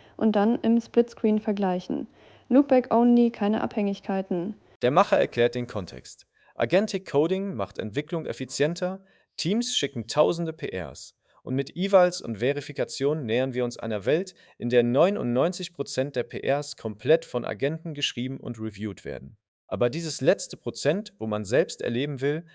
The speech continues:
Speaker 2: wie ein Feature sich anfühlt, bevor man es freigibt, dort lebt Side Branch.
Speaker 1: Technisch, man installiert eine Chrome-Extension plus einen lokalen Sidecar-Daemon.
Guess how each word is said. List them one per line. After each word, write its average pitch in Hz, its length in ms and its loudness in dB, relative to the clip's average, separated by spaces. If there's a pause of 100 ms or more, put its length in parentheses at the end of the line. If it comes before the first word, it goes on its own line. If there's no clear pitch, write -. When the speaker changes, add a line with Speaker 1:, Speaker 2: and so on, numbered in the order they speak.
(140)
Speaker 2:
wie 123 140 0
ein 113 100 -2
Feature 185 400 -2
sich 147 260 -6
anfühlt, 147 540 -4
bevor 117 260 -2
man 107 120 -2
es 110 120 -8
freigibt, 135 560 -2 (300)
dort 156 340 6
lebt 120 260 -4
Side 98 360 0
Branch. 71 420 -12 (160)
Speaker 1:
Technisch, 277 600 0
man 208 120 0
installiert 214 540 -2
eine 202 160 -4
Chrome-Extension 277 1000 0
plus 247 240 -4
einen 214 160 0
lokalen 202 420 -4
Sidecar-Daemon. 180 960 -4